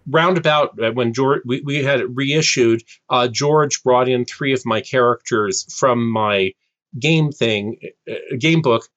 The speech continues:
and they became canon i-, immigrants and got added back into the original plot line 'cause I got to write a story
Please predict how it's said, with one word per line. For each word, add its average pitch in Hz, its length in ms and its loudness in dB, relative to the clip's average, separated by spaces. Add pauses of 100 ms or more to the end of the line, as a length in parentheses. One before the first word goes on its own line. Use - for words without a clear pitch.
(240)
and 123 180 0
they 123 80 4
became 123 300 -2
canon 113 460 -2
i-, 123 220 0
immigrants 110 460 -2
and 113 80 -6
got 113 240 -2
added 113 360 -2
back 104 260 -2
into 107 340 -4
the 104 160 -10
original 98 400 -8
plot 120 360 0
line 92 200 -6
'cause 95 120 -16
I 101 80 -6
got 98 140 -6
to 101 60 -12
write 95 120 -4
a 95 40 -6
story 104 340 -4